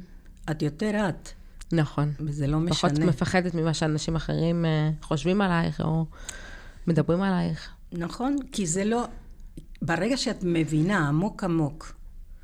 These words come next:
Speaker 1: שזה לא משנה לך בחיים, שלא מדבר עלייך, שאת לא יכולה לשנות, זה אחד מהדברים שאת לא יכולה לשנות.
Speaker 2: נכון.
Speaker 1: אז לזרום. לתת להם... ואני לא יכולה להגיד לכם שהיום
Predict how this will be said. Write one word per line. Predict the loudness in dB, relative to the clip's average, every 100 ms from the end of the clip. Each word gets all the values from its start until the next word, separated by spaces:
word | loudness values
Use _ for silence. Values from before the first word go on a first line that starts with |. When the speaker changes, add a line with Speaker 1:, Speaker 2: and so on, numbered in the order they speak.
| -16 -16 -16 -14 -8
Speaker 1:
שזה | -2 2 2 2 2
לא | 4 4
משנה | 2 2 0 0
לך | 0 -2 -4
בחיים, | -2 0 0
שלא | 2 2 2
מדבר | 2 0 0 2 2
עלייך, | 2 2 0 -2
שאת | -2 0
לא | 2
יכולה | 0 0 0 2
לשנות, | 2 0 0 0 0
זה | 0
אחד | -2 -2 -2
מהדברים | -2 0 0 0 -2
שאת | -4 -2
לא | -2
יכולה | -2 0 2
לשנות. | 2 0 0 0 0 0 4
Speaker 2:
נכון. | 4 4 0 -2 -2 -6 -10
Speaker 1:
אז | -8 -4
לזרום. | -4 -2 -2 0 -2 -4 -8 -8
לתת | -4 -2 -2 -2
להם... | -2 0 2 2 0 -4 -8 -10 0 0 0 -2
ואני | 0 2
לא |
יכולה | 2 2 4
להגיד | 4 2 2
לכם | 0 0 -2
שהיום | -2 0 0 2 2 2 2 0